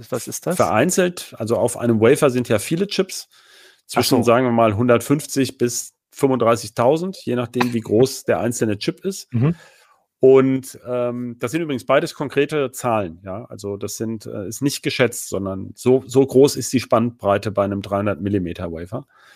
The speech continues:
Speaker 2: Und, ähm, dann werden die noch auf dem Wafer, werden die einzelnen Dies erstmal vermessen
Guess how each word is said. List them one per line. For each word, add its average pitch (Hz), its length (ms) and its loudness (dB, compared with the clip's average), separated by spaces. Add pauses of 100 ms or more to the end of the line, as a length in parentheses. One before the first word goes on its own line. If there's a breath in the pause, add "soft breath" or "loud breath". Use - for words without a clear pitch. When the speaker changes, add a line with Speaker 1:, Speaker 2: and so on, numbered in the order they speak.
(480 loud breath)
Speaker 2:
Und, 123 520 4
ähm, 120 320 4
dann 113 200 4
werden 135 220 4
die 127 100 6
noch 135 300 2
auf 143 320 2
dem 139 480 -2 (340)
Wafer, 147 460 2
werden 127 200 2
die 120 140 -4
einzelnen 131 460 -2
Dies 120 320 2
erstmal 117 460 -4
vermessen 104 640 -6